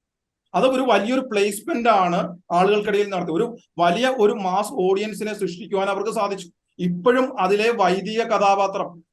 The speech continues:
അ-, അസന്മാർഗീയ രീതിയിൽ പോകുന്ന ക്രിമിനൽ ആയിട്ടുള്ള വൈദിക കഥാപാത്രത്തിനെയും ക്രിസ്ത്യൻ കുടുംബങ്ങളെയും എല്ലാം പല പല ക്ലിപ്പുകളാക്കിക്കൊണ്ട്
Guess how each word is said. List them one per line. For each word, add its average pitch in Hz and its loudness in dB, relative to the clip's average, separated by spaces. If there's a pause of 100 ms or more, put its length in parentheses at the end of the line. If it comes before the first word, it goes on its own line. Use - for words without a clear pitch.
അ-, 170 -6
അസന്മാർഗീയ 208 2
രീതിയിൽ 202 -2
പോകുന്ന 196 2
ക്രിമിനൽ 190 -2
ആയിട്ടുള്ള 190 2
വൈദിക 196 -2
കഥാപാത്രത്തിനെയും 180 -2
ക്രിസ്ത്യൻ 226 -4
കുടുംബങ്ങളെയും 214 0
എല്ലാം 196 0
പല 185 4
പല 214 2
ക്ലിപ്പുകളാക്കിക്കൊണ്ട് 185 -2